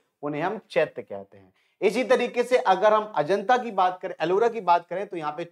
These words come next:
चौंतीस गुफाएं हैं, जिनमें च-, सत्रह जो गुफाएं हैं, वो ब्रह्म समाज से हैं और बारह बुद्धिस्ट हैं और पांच जो है वो जैन हैं। सभी ध-, धर्मों का संगम। नेक्स्ट क्वेश्चन, वित्त आयोग किस अनुच्छेद में वर्णित है?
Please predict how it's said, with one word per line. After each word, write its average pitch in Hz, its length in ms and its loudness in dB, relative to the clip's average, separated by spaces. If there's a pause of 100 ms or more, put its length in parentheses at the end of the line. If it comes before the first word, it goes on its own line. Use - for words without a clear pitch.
चौंतीस 220 380 -4
गुफाएं 175 380 -6
हैं, 175 180 -10 (280)
जिनमें 190 440 -4
च-, - 140 -4
सत्रह 185 580 0
जो 240 160 2
गुफाएं 175 320 -4
हैं, 180 80 -4
वो 165 200 -4
ब्रह्म 147 340 -2
समाज 170 300 -4
से 175 140 -6
हैं 175 80 -6
और 165 160 0
बारह 156 280 2
बुद्धिस्ट 135 520 -10
हैं 233 220 -6 (260)
और 165 240 -8
पांच 160 220 -4
जो 131 140 -10
है 139 80 -6
वो 180 140 -6
जैन 117 280 -12
हैं। 107 120 -16
सभी 190 260 -6
ध-, 135 500 -6
धर्मों 143 260 -4
का 147 200 -2
संगम। 117 380 -8 (200)
नेक्स्ट 156 180 -4
क्वेश्चन, - 920 -20
वित्त 269 420 -2
आयोग 185 580 0
किस 254 220 -4
अनुच्छेद 165 640 -8
में 180 160 -6
वर्णित 127 500 -4
है? - 140 -20